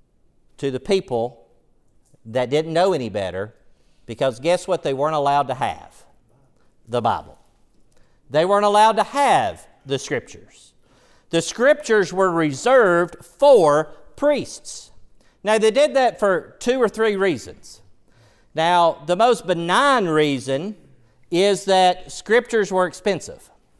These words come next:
okay? Because you have to remember, in five hundred A D and one thousand A D, there was no such thing as a printing press.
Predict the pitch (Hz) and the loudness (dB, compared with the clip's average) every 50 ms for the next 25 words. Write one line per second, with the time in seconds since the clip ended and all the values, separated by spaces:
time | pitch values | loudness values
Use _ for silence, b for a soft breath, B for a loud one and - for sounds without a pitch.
0 | _ _ _ _ _ _ _ - - - 131 127 139 160 202 - _ _ _ b | _ _ _ _ _ _ _ -20 -12 -6 -2 -2 -2 -2 -4 -8 _ _ _ b
1 | b b b b b b b b - - - 202 208 180 160 190 196 240 254 254 | b b b b b b b b -6 -2 2 2 2 2 0 0 0 0 0 -2
2 | - 220 202 185 180 180 196 226 247 240 180 170 165 165 170 170 - 175 175 165 | -2 -2 -2 0 0 0 -2 -2 -2 -2 0 0 2 2 0 0 -2 -4 -4 -4
3 | 147 - - 202 220 233 240 240 214 185 180 202 233 233 202 202 190 180 185 185 | -4 -2 0 2 4 4 4 2 2 0 -2 -2 -2 -2 0 0 0 2 2 0
4 | 185 175 156 170 190 208 196 165 151 151 175 - b b b b b b b b | 0 -2 -2 0 0 2 2 0 0 -2 -6 -10 b b b b b b b b
5 | 170 165 165 160 156 156 - 156 151 190 196 196 185 - 196 202 240 262 262 233 | 0 0 2 2 0 -2 -4 -2 0 0 0 0 0 0 2 4 4 4 4 2
6 | 170 185 170 160 135 151 147 151 139 120 123 123 120 117 120 135 165 185 - b | 2 -2 -4 -2 0 0 0 0 -2 -4 -6 -6 -6 -6 -6 -8 -8 -12 -16 b
7 | b b b b 170 175 175 165 165 175 202 220 247 240 240 - 233 233 - - | b b b b 0 0 0 0 0 0 2 2 2 2 0 0 -2 -2 -4 -4
8 | 214 214 220 220 208 196 175 151 165 156 - - - 214 226 214 185 151 123 110 | -2 -2 -2 -2 0 -2 -2 0 -2 -4 -6 -6 -6 -6 -4 -4 -4 -6 -8 -8
9 | - 131 113 98 82 - - - - - - | -6 -4 -4 -4 -6 -8 -16 -20 -20 -20 -20